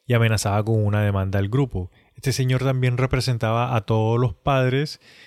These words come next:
digamos, de adolescentes que estaban allá metidos y que no estaban de acuerdo, o sea, no les parecía que lo que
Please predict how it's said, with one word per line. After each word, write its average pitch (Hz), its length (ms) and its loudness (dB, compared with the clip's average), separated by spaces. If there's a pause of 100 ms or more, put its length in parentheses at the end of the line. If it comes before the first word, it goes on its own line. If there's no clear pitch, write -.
(140)
digamos, 110 340 0
de 107 100 2
adolescentes 120 720 0
que 123 100 -4
estaban 101 340 -2
allá 120 520 0
metidos 139 560 -2 (340)
y 117 60 -10
que 123 120 0
no 113 80 4
estaban 107 360 0
de 117 80 2
acuerdo, 113 420 0
o 107 40 0
sea, 117 180 0
no 104 160 2
les 107 140 4
parecía 123 640 0 (720)
que 120 100 0
lo 110 240 2
que 92 880 0